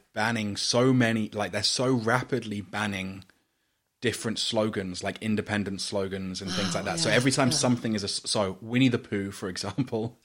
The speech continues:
Speaker 2: Oh, yeah.
Speaker 1: is banned.
Speaker 2: Yeah, 'cause
Speaker 1: Yeah.
Speaker 2: yeah.
Speaker 1: Uh,
Speaker 2: Or should we say that if people don't know? 'Cause I know we know, but maybe this is a podcast and we should
Speaker 1: Go ahead. I just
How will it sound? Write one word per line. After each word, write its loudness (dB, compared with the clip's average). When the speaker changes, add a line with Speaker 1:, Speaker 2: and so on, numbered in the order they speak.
Speaker 2:
Oh, 12
yeah. 10
Speaker 1:
is 4
banned. 2
Speaker 2:
Yeah, -4
'cause -8
Speaker 1:
Yeah. -2
Speaker 2:
yeah. -6
Speaker 1:
Uh, 2
Speaker 2:
Or 2
should 0
we -2
say 0
that 4
if -8
people -4
don't 0
know? -4
'Cause -4
I 4
know 4
we 0
know, -4
but -2
maybe 2
this -4
is -4
a -8
podcast 2
and -6
we -6
should -8
Speaker 1:
Go 0
ahead. -4
I 6
just 0